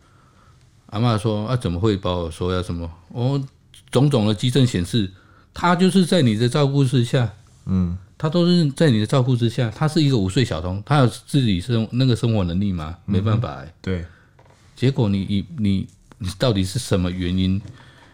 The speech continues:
Speaker 1: 你要把他打成这样，虐待他这样子？
Speaker 2: 嗯。
Speaker 1: 对。
Speaker 2: 那他有认吗？
Speaker 1: 后来他是认的啊。
Speaker 2: 那整个经过到底怎么样？男童到底是怎样的？这半年间到底发生，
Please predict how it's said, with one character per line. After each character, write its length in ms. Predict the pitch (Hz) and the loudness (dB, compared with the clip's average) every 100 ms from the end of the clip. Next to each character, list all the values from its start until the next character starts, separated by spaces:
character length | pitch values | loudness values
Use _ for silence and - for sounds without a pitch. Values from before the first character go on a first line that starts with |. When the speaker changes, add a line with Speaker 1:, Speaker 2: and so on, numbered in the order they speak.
| _ _ | _ _
Speaker 1:
你 100 | 90 | 0
要 100 | 110 | 0
把 160 | 95 | -2
他 100 | 87 | -6
打 180 | 98 80 | -6 -8
成 160 | 78 80 | -8 -8
这 140 | 90 | -4
样， 140 | 95 101 | -2 -2
虐 120 | 104 | 0
待 140 | 95 | 0
他 180 | 87 90 | -2 -4
这 160 | 92 90 | -4 -4
样 180 | 85 | -6
子？ 160 | 78 73 - - | -8 -14 -20 -12
Speaker 2:
嗯。 260 | 85 78 80 - - | -6 -6 -8 -14 -16
Speaker 1:
对。 220 | 78 71 - | -14 -14 -6
Speaker 2:
那 100 | 98 | -2
他 120 | 117 | 0
有 120 | 95 | 0
认 180 | 95 95 | 0 0
吗？ 180 | 80 78 - - _ | -2 -6 -14 -20 _
Speaker 1:
后 160 | - 147 | -2 0
来 80 | 110 | 0
他 160 | 120 | 0
是 180 | 120 123 | -2 0
认 200 | 120 101 | 0 -2
的 200 | 85 80 | -6 -10
啊。 100 | 87 - - | -14 -20 -8
Speaker 2:
那 100 | 117 | -6
整 160 | - | -2
个 80 | 82 | -4
经 220 | 78 107 | 0 0
过 120 | 127 110 | 2 2
到 120 | 95 | 0
底 60 | |
怎 120 | 90 76 | -2 -2
么 80 | |
样？ 140 | 80 85 | -2 0
男 140 | 104 127 | 0 2
童 120 | 107 | 2
到 100 | 110 | 2
底 60 | |
是 40 | 101 | 0
怎 180 | 101 87 | 0 0
样 180 | 98 | 2
的？ 220 | 92 87 80 - | 2 -2 -4 -4
这 100 | 131 | -2
半 180 | 127 107 | 0 0
年 160 | 87 | 0
间 140 | 87 104 | -2 -2
到 120 | 104 | -2
底 80 | 78 | -2
发 140 | 85 | -2
生， 120 | 85 | -2